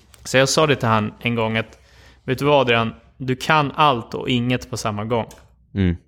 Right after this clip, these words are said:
Speaker 1: Han bara, "Det är fan sant!" Jag bara, "Exakt. Du är Schrödingers katt.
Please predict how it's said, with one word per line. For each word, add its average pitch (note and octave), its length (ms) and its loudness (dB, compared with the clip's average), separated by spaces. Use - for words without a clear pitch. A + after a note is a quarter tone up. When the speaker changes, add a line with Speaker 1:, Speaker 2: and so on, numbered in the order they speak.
Speaker 1:
Han B2 220 -4
bara, C#3 120 -4
"Det G3 120 2
är C#4 60 6
fan C#4+ 300 2
sant!" D#4+ 640 0
Jag B2+ 140 -2
bara, A2 180 -4
"Exakt. - 520 -6
Du C3 100 0
är B2+ 40 2
Schrödingers A#2+ 580 0
katt. - 380 -2